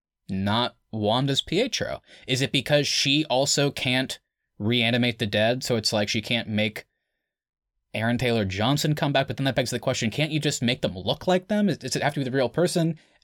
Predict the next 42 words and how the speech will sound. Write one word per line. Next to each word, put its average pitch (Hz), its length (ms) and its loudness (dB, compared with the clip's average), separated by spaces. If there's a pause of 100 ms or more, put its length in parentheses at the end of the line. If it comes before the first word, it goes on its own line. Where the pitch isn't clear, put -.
And 156 100 2
if 151 140 0
not, 208 240 2
if 151 60 -4
that's 185 180 2
not 196 100 4
a 180 40 2
possibility, 151 520 2
fine, 113 340 0
I 104 80 0
can 110 180 0
buy 120 260 2
that. 95 300 -2 (720)
So, 135 420 2 (200)
<sighs> - 220 -6
I 185 60 4
don't 202 100 4
know. 180 160 6
It 135 40 0
just 202 160 0
feels - 120 4
like 220 80 0
there 208 100 4
must 165 200 2
be 165 80 4
a 143 60 4
lot 147 240 4
more 139 240 2
to - 120 -4
the 123 180 -2
Evan 135 240 0
Peters 120 400 0
being 117 260 0
Pietro 117 420 -2
story 110 420 0
here 104 180 0
because 113 420 0
of 113 100 -4
the 110 80 -2
fact 110 320 -2
that 104 160 -4
Agatha 117 540 0